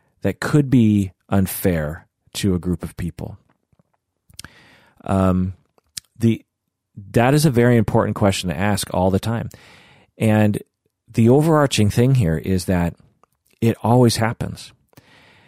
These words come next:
Nobody is not marginalizing somebody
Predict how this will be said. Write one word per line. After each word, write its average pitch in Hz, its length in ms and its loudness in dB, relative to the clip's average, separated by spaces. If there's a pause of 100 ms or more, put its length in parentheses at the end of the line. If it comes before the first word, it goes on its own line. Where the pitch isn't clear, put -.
(520)
Nobody 110 1000 2 (580)
is 98 220 0
not 104 400 2
marginalizing 92 840 0
somebody 82 800 -2